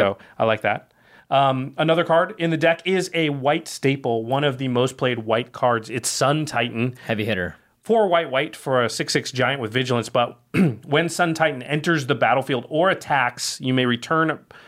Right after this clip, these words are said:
Speaker 2: target permanent card with converted mana cost three or less from your graveyard to the battlefield.
Speaker 1: Pretty neat.
Speaker 2: Super powerful, uh, being able to recur stuff like that.
Speaker 1: Fetch lands.
Speaker 2: It's really just really good with lands 'cause it's a way for white to ramp.
Speaker 1: Yeah.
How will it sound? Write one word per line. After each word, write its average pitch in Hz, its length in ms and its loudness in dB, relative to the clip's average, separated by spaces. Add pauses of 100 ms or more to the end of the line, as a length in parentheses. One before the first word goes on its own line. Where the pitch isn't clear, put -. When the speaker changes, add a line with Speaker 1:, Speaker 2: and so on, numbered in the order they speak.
(120)
Speaker 2:
target 202 320 0
permanent 175 360 0
card 135 260 2
with 120 160 -6
converted 127 280 0
mana 120 160 2
cost - 300 -2
three 143 220 -4
or 143 100 2
less 123 280 0 (380)
from 156 200 2
your 156 100 2
graveyard 127 360 0
to 113 80 -12
the 110 60 -4
battlefield. 104 840 -4 (160)
Speaker 1:
Pretty 113 220 -4
neat. 87 200 0
Speaker 2:
Super 190 480 0
powerful, 151 960 -2 (140)
uh, 127 320 2
being 139 280 -2
able 135 140 2
to 131 60 0
recur 123 320 0
stuff - 240 -4
like 127 200 0
that. 123 340 -2 (120)
Speaker 1:
Fetch 117 260 -2
lands. 120 520 -4 (360)
Speaker 2:
It's 156 120 -4
really 339 300 2
just 185 220 -6
really 185 280 0
good 196 180 -2
with 165 120 -4
lands 180 320 0
'cause 151 160 0
it's 147 120 -6
a 147 60 0
way 139 280 0
for 165 260 2
white 127 340 -2
to 135 120 -2
ramp. 117 500 -2 (120)
Speaker 1:
Yeah. 104 260 0